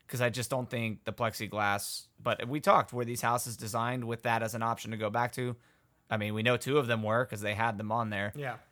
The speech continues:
Speaker 1: Um, but yeah, who knows? I, people are just bored. They're delaying. We were on a constant weekly announcement. We thought we were gonna get it all, and we were
Speaker 2: Mm-hmm.
Speaker 1: all hyped, and here we are, nothing again. Um,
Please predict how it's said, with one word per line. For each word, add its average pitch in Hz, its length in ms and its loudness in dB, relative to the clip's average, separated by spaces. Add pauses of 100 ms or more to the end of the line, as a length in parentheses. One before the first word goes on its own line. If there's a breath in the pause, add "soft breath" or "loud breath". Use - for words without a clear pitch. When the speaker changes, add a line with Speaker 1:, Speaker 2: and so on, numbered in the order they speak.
Speaker 1:
Um, 104 480 4
but 120 100 0
yeah, 131 180 4 (100)
who 151 100 -4
knows? 135 420 2 (140)
I, 120 180 0 (1000 soft breath)
people 160 260 2
are 165 40 6
just 151 180 -2
bored. 135 360 4
They're 131 140 2
delaying. 127 600 2
We 131 120 2
were 127 180 2
on 143 160 6
a 147 40 4
constant 143 560 0 (160)
weekly 156 500 4
announcement. 139 760 0
We 127 120 -6
thought 135 280 6
we 139 80 0
were 135 80 0
gonna 131 180 2
get 131 160 2
it 127 100 4
all, 151 280 10
and 127 140 2
we 127 60 0
were 127 60 2
Speaker 2:
Mm-hmm. 135 80 8
Speaker 1:
all 131 80 8
hyped, 139 360 4
and 117 120 -4
here 123 140 0
we 123 140 2
are, 120 340 6 (340 soft breath)
nothing 131 340 6
again. 113 500 2 (380 soft breath)
Um, 107 80 4